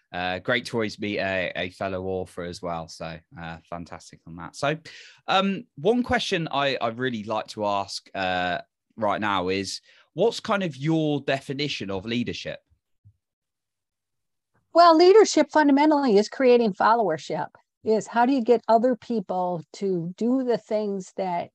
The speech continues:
Speaker 2: you or the organization believes that they need to do? Whether you're in a military and combat setting, or if you're in a for-profit or a non-for-, for-profit, but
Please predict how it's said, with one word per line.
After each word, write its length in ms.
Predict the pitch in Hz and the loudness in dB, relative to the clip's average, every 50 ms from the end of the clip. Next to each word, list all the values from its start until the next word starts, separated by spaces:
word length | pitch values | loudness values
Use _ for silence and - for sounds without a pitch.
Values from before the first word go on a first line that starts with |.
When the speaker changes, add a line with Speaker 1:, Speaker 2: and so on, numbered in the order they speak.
| _ - | _ -10
Speaker 2:
you 380 | 202 190 208 226 226 220 226 | -6 -4 -2 -2 0 0 0
or 260 | 233 226 208 - 208 | 0 0 0 -2 -2
the 140 | 202 196 185 | -2 -2 -2
organization 600 | 196 202 185 208 196 175 - 185 180 - - 190 | -4 -4 -4 -6 -8 -6 -6 -8 -8 -6 -8 -10
believes 320 | - 190 185 170 170 170 - | -6 -4 -2 -2 -2 -2 -4
that 160 | 175 170 - | -6 -6 -4
they 120 | 170 175 | -4 -4
need 220 | 170 170 165 160 165 | -2 -2 -4 -4 -4
to 80 | - 160 | -4 0
do? 380 | 185 214 220 175 151 151 - _ _ _ _ _ _ _ _ _ | 2 2 2 2 0 -4 -6 _ _ _ _ _ _ _ _ _
Whether 340 | - 202 214 214 214 220 214 | 0 2 4 4 4 2 0
you're 280 | 208 196 208 202 190 190 | 0 0 0 -2 -2 -2
in 120 | 190 175 | -2 -2
a 240 | 175 180 175 165 170 | -2 -2 -2 -2 -4
military 680 | 180 220 214 220 233 233 220 - - 226 220 196 180 175 | -6 -4 0 0 2 2 0 -2 -2 -4 -4 -2 -2 -4
and 100 | 170 165 | -6 -8
combat 480 | - - 233 240 247 247 220 214 214 - | -4 -2 -2 0 2 2 0 0 -2 -4
setting, 500 | - 247 214 214 214 214 214 214 208 196 | -4 -2 -2 -2 -2 -4 -6 -8 -8 -10
or 240 | - - 185 190 185 | -10 -10 -8 -8 -8
if 240 | 170 151 _ - - | -8 -10 _ -8 -4
you're 160 | 185 180 185 | -4 -2 -2
in 260 | 180 - 214 202 190 | -4 -4 -4 -2 -2
a 100 | 185 175 - - | -4 -4 -4 0
for-profit 560 | 233 226 226 226 - 220 202 196 - 202 175 | 0 0 2 2 2 2 2 2 -2 -4 -6
or 100 | 185 185 | -6 -8
a 60 | 175 | -8
non-for-, 480 | 180 190 190 214 220 - 190 170 165 _ - 190 _ _ _ _ | -6 -6 -6 -6 -6 -4 -6 -6 -6 _ -12 -20 _ _ _ _
for-profit, 760 | - 190 170 170 - - 180 165 170 - - 175 180 - _ _ | -2 -2 -2 -2 2 2 4 4 4 4 2 0 0 0 _ _
but 300 | - 190 185 175 170 - | 0 4 4 4 4 2